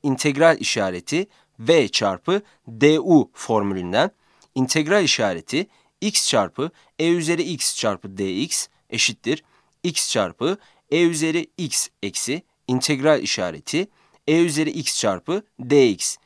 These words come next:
yani integralin kendisi, eşittir x çarpı e üzeri x eksi e üzeri x artı c elde edilir. Örnek,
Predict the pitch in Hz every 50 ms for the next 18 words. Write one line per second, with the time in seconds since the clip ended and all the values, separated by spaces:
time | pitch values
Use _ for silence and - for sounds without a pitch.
0 | _ _ _ - 123 117 101 98 104 - 117 117 - 131 120 107 110 110 104 101
1 | 95 - 110 101 92 87 82 - - 127 165 214 - _ _ _ _ _ _ _
2 | _ _ - 120 - - 131 - _ - 135 160 - _ _ _ _ _ _ _
3 | - 170 214 - - - - - 135 107 90 - - - 143 175 185 _ _ _
4 | _ _ - 151 160 160 170 156 143 160 156 156 - - 185 143 - - - -
5 | _ _ _ - 107 104 - - - 107 135 170 - _ _ _ _ _ - 139
6 | 165 170 165 160 139 143 139 127 113 - - 131 131 - - - - - 104 101
7 | 98 - 180 175 143 156 160 147 104 110 110 104 101 101 95 92 95 92 90 92
8 | 90 - - _ _ _ _ _ _ _ _ _ _ _ _ _ _ _ _ _
9 | _ _ _ _ _ - - 151 143 135 123 104 95 - - _